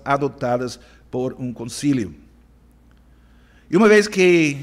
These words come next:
as igrejas reformadas do Brasil adotaram uma forma para a solenidade do casamento religioso,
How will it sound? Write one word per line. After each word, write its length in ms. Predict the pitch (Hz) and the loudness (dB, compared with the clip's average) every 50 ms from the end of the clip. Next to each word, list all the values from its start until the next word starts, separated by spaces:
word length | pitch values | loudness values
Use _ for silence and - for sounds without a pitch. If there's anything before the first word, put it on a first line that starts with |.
| 143 156 - | -14 -12 -12
as 140 | 147 147 | -8 -6
igrejas 320 | 156 156 160 160 147 165 165 | -4 -2 -2 -2 -2 -2 -4
reformadas 400 | 160 135 156 143 143 143 139 135 | -4 -4 -2 -2 -2 -2 -2 -4
do 140 | 127 147 147 | -4 -4 -2
Brasil 400 | 151 143 135 123 131 147 147 139 | 0 -2 -2 -2 -2 0 2 2
adotaram 680 | 135 127 127 113 - - 143 143 156 165 170 165 160 | 2 2 0 -4 -4 -2 0 2 4 4 2 0 -2
uma 160 | 143 139 123 | -4 -6 -6
forma 420 | - - 139 139 135 139 139 127 | -6 -6 -6 -6 -4 -6 -8 -10
para 360 | 117 - - 135 135 131 123 117 | -10 -6 -4 -4 -2 -2 -2 -4
a 80 | 117 | -6
solenidade 920 | - - - 120 117 117 110 104 104 104 110 127 147 175 180 180 165 139 - - - - _ - | -8 -10 -10 -10 -8 -8 -8 -8 -8 -6 -2 -2 0 0 -2 -4 -8 -10 -12 -16 -20 -20 _ -10
do 100 | - 139 | -8 -6
casamento 560 | 135 - 127 113 113 98 101 104 110 110 123 | -4 -4 -4 -4 -4 -6 -6 -6 -6 -6 -8
religioso, 680 | 113 113 107 110 95 92 98 104 104 110 117 170 214 | -8 -8 -6 -8 -8 -8 -8 -8 -6 -8 -8 -10 -14